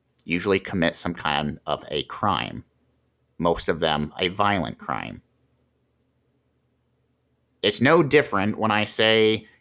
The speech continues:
if you look at the population or the number of people that's incarcerated,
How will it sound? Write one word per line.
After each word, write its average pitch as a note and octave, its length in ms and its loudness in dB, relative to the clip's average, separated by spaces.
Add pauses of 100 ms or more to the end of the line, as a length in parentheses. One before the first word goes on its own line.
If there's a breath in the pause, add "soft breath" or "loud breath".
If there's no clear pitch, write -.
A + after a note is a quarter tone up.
(100)
if - 80 -8
you G2 80 0
look C#3 160 4
at C#3 340 0
the A2+ 100 2
population A#2 960 2 (180)
or G2 100 -4
the F#2+ 60 -2
number B2 300 2
of - 120 -2
people A2 320 -2
that's F#2+ 220 0
incarcerated, D2 840 -2